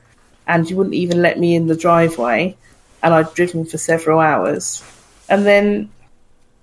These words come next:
Heather goes on the show and says, "Oh, it was really nice to visit with Robin, and she left me a nice, and she, she left with me a nice, um, picture frame."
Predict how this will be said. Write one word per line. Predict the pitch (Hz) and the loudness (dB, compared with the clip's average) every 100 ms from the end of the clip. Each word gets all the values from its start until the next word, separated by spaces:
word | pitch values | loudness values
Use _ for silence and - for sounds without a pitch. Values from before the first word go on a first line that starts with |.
| - | -6
Heather | - 226 202 | 0 0 2
goes | 196 185 180 | 2 2 2
on | 175 175 | 0 -2
the | |
show | 170 - 180 160 | -2 0 2 2
and | 170 | 0
says, | 175 202 208 208 - - _ _ _ | -2 0 0 -2 -14 -20 _ _ _
"Oh, | 269 302 | 4 4
it | 269 92 247 | 2 0 -4
was | 226 | -2
really | 247 277 262 | 0 2 2
nice | 247 277 269 | 2 2 0
to | 233 | 0
visit | 220 226 214 | 2 2 2
with | 190 202 | 0 2
Robin, | 190 190 | 2 2
and | 208 226 | 2 0
she | - 262 | 0 0
left | 269 262 254 | 0 -2 0
me | 240 | 2
a | |
nice, | 240 233 233 - | 4 2 0 -2
and | 220 240 233 | 0 0 -2
she, | - 240 - | -2 -4 -4
she | 214 247 | -4 -2
left | 240 262 - | 0 0 -2
with | 226 220 | -2 4
me | 214 | 4
a | |
nice, | 220 226 226 226 - | 6 4 2 -2 0
um, | 226 226 226 | 2 2 2
picture | 311 - 226 | -4 -4 -4
frame." | - 165 131 | -2 -2 -2